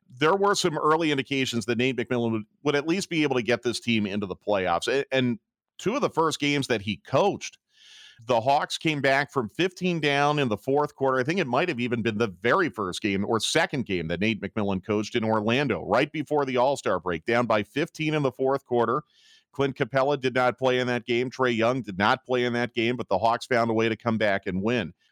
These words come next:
One of the problems the Hawks really struggled with in the first half of the season under Lloyd Pierce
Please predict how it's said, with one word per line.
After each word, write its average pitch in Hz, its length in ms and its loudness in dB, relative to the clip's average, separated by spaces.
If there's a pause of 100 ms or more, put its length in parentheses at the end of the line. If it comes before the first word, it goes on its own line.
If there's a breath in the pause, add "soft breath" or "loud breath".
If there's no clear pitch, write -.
(120)
One 131 280 0
of 233 80 -4
the 220 80 -2
problems 151 580 2
the 110 120 2
Hawks 127 420 0
really 147 680 -2
struggled 131 600 0
with 78 300 -6
in 104 80 -2
the 104 100 0
first 131 380 -2
half 131 340 0
of 123 80 -8
the 117 80 -4
season 107 400 -4
under 107 240 -2
Lloyd 104 300 0
Pierce 87 420 -2